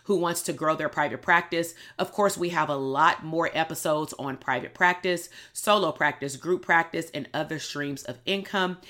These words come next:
And so I have fun creating these episodes. And also,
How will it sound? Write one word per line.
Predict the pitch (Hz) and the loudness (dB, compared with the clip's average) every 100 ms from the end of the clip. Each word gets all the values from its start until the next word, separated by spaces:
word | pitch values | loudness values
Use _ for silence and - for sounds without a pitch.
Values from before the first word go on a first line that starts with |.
| - - - | -18 -12 -4
And | 170 | -4
so | - 180 170 156 - _ - | 0 4 4 2 -6 _ 6
I | 185 | 8
have | 214 208 | 6 4
fun | 202 196 | 2 0
creating | 190 196 190 | 2 2 2
these | 190 185 | -2 0
episodes. | 170 180 170 180 165 170 165 - | 0 0 -2 0 0 -2 -4 -8
And | 165 - | -4 0
also, | 165 175 190 175 175 | 2 2 0 0 0